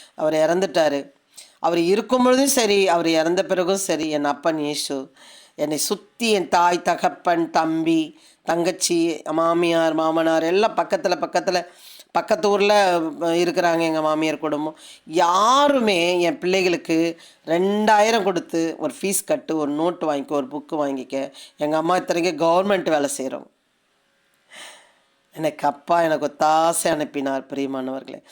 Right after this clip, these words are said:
சரி, ஓகே. இப்ப இது எதுக்கு சொல்றேன்னா, இப்படி இந்த ஆண்டவர் நடத்தினார். அதனால நீங்கள் அ-, மற்றவர்களுக்கு அனுப்புங்கன்னு சொல்ல வரேன். ஏ-, ஏ-, ஆண்டவரை அவன் பற்றி பிடித்ததுனாலே தாவீது அவன்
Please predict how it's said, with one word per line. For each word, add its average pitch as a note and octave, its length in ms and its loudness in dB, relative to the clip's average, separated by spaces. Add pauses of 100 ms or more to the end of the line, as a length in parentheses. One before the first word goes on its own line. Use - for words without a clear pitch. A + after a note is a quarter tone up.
(300)
சரி, D#3+ 240 -2
ஓகே. D#3+ 200 -4
இப்ப D#3 200 -4
இது D#3+ 200 0
எதுக்கு G#3+ 340 0
சொல்றேன்னா, E3 580 0 (460)
இப்படி G#3 680 0 (120)
இந்த F3 180 2
ஆண்டவர் E3 300 0
நடத்தினார். C#3+ 680 -2
அதனால D#3+ 520 0
நீங்கள் E3 360 0
அ-, C#3 140 -6
மற்றவர்களுக்கு F3 640 0
அனுப்புங்கன்னு D3+ 540 -2
சொல்ல C3 240 -6
வரேன். C3 200 -8 (360)
ஏ-, F3 360 0
ஏ-, D#3 240 0 (120)
ஆண்டவரை F3 760 2
அவன் D3+ 440 -2 (360)
பற்றி G#3+ 380 -2
பிடித்ததுனாலே F#3 880 0
தாவீது D#3+ 640 0 (760)
அவன் C#3 240 -14